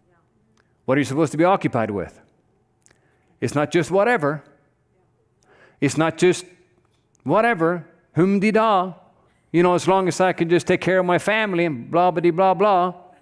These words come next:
we're good. Well, that's good. That's a good start because a lot of people don't even do that. So that's a good thing. But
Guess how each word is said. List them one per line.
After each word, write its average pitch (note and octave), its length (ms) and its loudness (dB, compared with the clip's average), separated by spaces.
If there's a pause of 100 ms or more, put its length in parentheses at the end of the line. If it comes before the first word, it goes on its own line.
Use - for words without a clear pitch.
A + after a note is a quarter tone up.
(140)
we're E3+ 160 4
good. D3+ 420 2 (1080)
Well, B2+ 100 -2
that's F3 180 -2
good. E3 380 2 (920)
That's D#3 200 -2
a G3 40 2
good F#3+ 200 0
start G3+ 300 0
because C3+ 280 -4
a - 400 -20
lot C3 140 0
of C3+ 40 -4
people E3+ 180 2
don't F#3 180 0
even F#3+ 160 0
do G#3 80 2
that. A3 420 -2 (720)
So - 120 -4
that's F#3 180 0
a F#3+ 40 0
good F#3+ 220 -2
thing. E3 340 -2 (680)
But - 640 -4